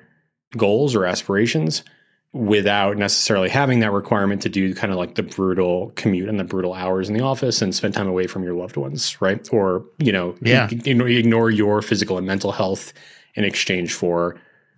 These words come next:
Speaker 1: more time in the office and you're sleeping under the desk and stuff, right? Like, that's kinda, like, a very common archetype in, like, the, the Wall Street and Silicon Valley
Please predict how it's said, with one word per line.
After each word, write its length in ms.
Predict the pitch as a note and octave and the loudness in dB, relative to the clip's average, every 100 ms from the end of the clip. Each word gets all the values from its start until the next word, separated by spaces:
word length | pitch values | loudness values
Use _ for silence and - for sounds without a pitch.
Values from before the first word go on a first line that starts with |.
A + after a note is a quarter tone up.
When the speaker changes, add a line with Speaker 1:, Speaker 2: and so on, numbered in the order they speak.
| _ - | _ -2
Speaker 1:
more 400 | A2 F#2 F2 G#2 | 2 2 0 -4
time 240 | - F#2+ F2 | -4 -2 -2
in 80 | E2 | -4
the 100 | E2 | -6
office 580 | F#2 - F2 - - | -6 -4 -2 -2 -4
and 100 | G#2 | -6
you're 100 | F2 | -8
sleeping 320 | E2+ - F2+ G2 | -6 -4 -4 -4
under 140 | F2 | -6
the 80 | E2+ | -8
desk 300 | E2 D#2+ - | -8 -8 -6
and 100 | F#2 | -6
stuff, 320 | - - - | -6 -6 -2
right? 180 | G#2 A#2 | 0 2
Like, 160 | A2 | 2
that's 180 | A#2 A#2 | 2 0
kinda, 200 | - A2 | 0 2
like, 100 | G#2 | 2
a 60 | F#2 | 2
very 180 | G2+ F#2+ | 0 0
common 380 | - F#2+ F#2 | -2 -2 -2
archetype 560 | F#2+ G2 A2 - F#2+ F#2+ | -4 -4 -4 -4 -4 -2
in, 120 | G2+ | -2
like, 200 | G2 F#2 | -2 -4
the, 260 | G#2+ F#2+ C3 | -6 -6 -2
the 100 | B2+ | 0
Wall 180 | G2 G2 | 0 0
Street 240 | - G2+ | -2 -4
and 100 | G2 | -2
Silicon 340 | - G#2+ A2 G2 | 0 0 0 0
Valley 420 | G2+ G#2 A2 | 2 2 0